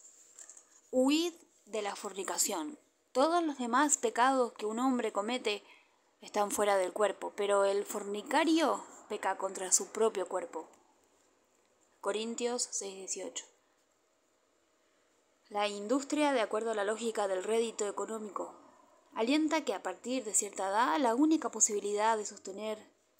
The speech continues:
erecciones suficientes para el acto sexual son pastillas que se compran. Tener relaciones sexuales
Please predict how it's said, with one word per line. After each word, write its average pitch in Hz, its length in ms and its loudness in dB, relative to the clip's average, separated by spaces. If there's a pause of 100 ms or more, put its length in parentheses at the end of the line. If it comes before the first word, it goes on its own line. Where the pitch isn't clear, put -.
(200)
erecciones 220 680 0
suficientes 240 960 4
para 180 180 -4
el 170 100 -4
acto 202 220 -2
sexual 254 480 6
son 254 500 2 (300)
pastillas 208 520 -2
que - 100 -6
se 180 140 -4
compran. 165 480 -4 (1700)
Tener 208 260 -2
relaciones 277 480 2
sexuales 214 720 0